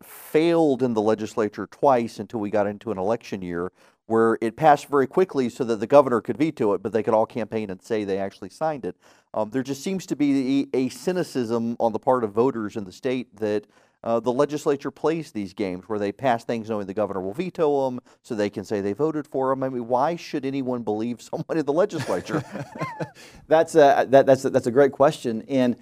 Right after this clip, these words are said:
Speaker 2: again, to your point, Casey Cagle has signed that pledge to pass religious freedoms, to pass the, the, the rifra bill. That exact bill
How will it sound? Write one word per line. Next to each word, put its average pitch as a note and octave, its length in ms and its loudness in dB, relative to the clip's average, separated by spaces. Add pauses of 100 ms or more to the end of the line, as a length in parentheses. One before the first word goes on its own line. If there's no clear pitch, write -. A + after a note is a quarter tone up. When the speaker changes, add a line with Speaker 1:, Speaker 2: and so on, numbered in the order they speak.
(340)
Speaker 2:
again, D3+ 240 4
to - 140 -6
your C3 100 4
point, D#3 460 0 (800)
Casey C#3 260 2
Cagle C#3 440 4 (400)
has B2 340 -2
signed C#3+ 380 0
that C3+ 180 -4
pledge B2 460 0
to C3 80 -2
pass A#2 420 -4
religious A2 340 -4
freedoms, D3+ 400 -4
to G2+ 80 -12
pass G#2+ 280 -8
the, A#2 100 -10
the, A2+ 140 -6
the A#2+ 100 -6
rifra D3+ 320 -2
bill. F#2 220 -8 (680)
That C#3 180 4
exact C#3 560 0
bill A#2+ 420 2